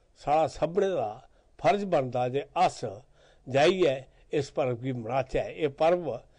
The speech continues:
ਸਾਡਾ ਆਜ਼ਾਦੀ ਦਾ ਇੱਕ ਕਿਸਮ ਦਾ ਪਰਵ ਹੈ ਔਰ ਇਹ ਅਸੀਂ ਕੀ, ਆ, ਆਪਣੇ ਹੱਕ, ਆ, ਕੀ,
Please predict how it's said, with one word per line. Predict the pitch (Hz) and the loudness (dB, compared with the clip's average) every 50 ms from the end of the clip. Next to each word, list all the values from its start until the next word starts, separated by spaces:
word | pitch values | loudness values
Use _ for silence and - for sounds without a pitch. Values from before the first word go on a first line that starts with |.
| _ - - _ _ | _ -20 -20 _ _
ਸਾਡਾ | - - 143 147 147 175 - - | -4 0 2 2 2 2 0 -2
ਆਜ਼ਾਦੀ | 123 120 139 131 127 123 123 160 202 | -2 0 0 0 0 0 0 0 4
ਦਾ | 208 214 214 196 190 190 175 | 4 4 4 4 4 2 0
ਇੱਕ | 135 - | 0 -2
ਕਿਸਮ | - 147 135 - 131 131 131 | -8 -10 -10 -8 -10 -8 -6
ਦਾ | 135 131 | -6 -6
ਪਰਵ | 127 123 - 113 117 123 131 147 | -6 -4 -6 -6 -6 -4 0 2
ਹੈ | 156 139 113 - - - _ - - - - _ - | 2 2 2 0 -4 -12 _ -20 -20 -20 -20 _ -2
ਔਰ | 139 147 170 190 185 180 147 135 131 135 143 - - _ _ _ _ _ _ _ _ | 2 2 4 6 6 4 4 4 2 0 -2 -4 -10 _ _ _ _ _ _ _ _
ਇਹ | 180 185 190 196 175 160 156 | 4 4 4 4 2 0 -2
ਅਸੀਂ | 135 - 185 190 | 0 2 2 2
ਕੀ, | 165 156 135 123 131 143 - - _ _ _ _ _ _ - | 0 0 -4 -6 -8 -8 -10 -16 _ _ _ _ _ _ -2
ਆ, | 143 139 143 143 156 180 | 0 2 2 2 2 0
ਆਪਣੇ | 175 151 - - 165 156 156 151 156 214 - _ _ _ _ _ _ _ _ - | -2 -4 -2 0 2 2 2 0 -4 -8 -12 _ _ _ _ _ _ _ _ -2
ਹੱਕ, | 226 220 208 - - - 175 180 180 160 147 160 208 - - _ _ _ - - - - | 0 0 0 0 0 2 4 6 6 6 4 2 -2 -6 -14 _ _ _ -20 -20 -14 -6
ਆ, | - 160 147 151 147 143 | 0 4 6 6 6 4
ਕੀ, | 143 151 160 156 127 110 123 170 - | 4 2 0 0 0 -2 -8 -12 -16